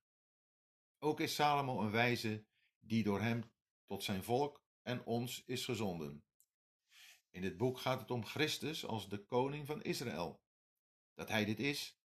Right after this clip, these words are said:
zal hij in de toekomst tonen. In Spreuken regeert hij nog niet openlijk. Het gevolg van zijn afwezigheid is dat het kwaad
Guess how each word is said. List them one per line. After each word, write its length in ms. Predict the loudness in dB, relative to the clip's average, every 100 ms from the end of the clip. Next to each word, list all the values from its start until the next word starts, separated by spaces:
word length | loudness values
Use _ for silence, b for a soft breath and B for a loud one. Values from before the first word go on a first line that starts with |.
| _ _ -10
zal 200 | -2 0
hij 80 |
in 80 | 0
de 120 | -2
toekomst 460 | -4 -2 -2 -4 -4
tonen. 480 | 2 2 2 -2 -12 _ _ _ _ _ _ -8
In 140 | -4
Spreuken 580 | -2 0 0 0 -2 -4
regeert 360 | -8 -2 0 0
hij 80 | 0
nog 220 | 0 -2
niet 180 | -4 -4
openlijk. 540 | -2 -2 -2 -4 -6 _ _ _ _ _
Het 200 | -4 -4
gevolg 520 | -2 -2 2 4 2
van 180 | 0 -2
zijn 260 | 0 -2 -2
afwezigheid 800 | -4 2 2 2 0 0 -2 -4
is 360 | -4 -4 -8 _ _ _ _
dat 160 | -10 -8
het 160 | -8
kwaad 480 | -6 0 2 0 -4